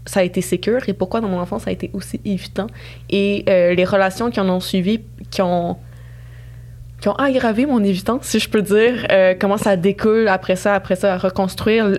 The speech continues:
le sécure qui a déjà été là à la base, admettons. Et pour répondre à ta question,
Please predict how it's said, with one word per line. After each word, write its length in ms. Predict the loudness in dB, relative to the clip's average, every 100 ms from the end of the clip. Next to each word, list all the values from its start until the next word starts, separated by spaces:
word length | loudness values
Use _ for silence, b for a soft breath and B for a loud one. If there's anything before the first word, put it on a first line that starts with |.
| 2
le 200 | 2 2
sécure 400 | 0 0 0 0
qui 120 | 0
a 40 |
déjà 280 | 2 2 2
été 180 | 2 0
là 120 | 0
à 20 |
la 120 | 0
base, 320 | -4 -6 -6 -8
admettons. 320 | -8 -6 -10 -12 -20 -20 -20 -20 -20 -20 -20 -2
Et 100 | 0
pour 140 | 2
répondre 280 | 0 0 -2
à 40 | 0
ta 120 | -2
question, 340 | -2 -2 -4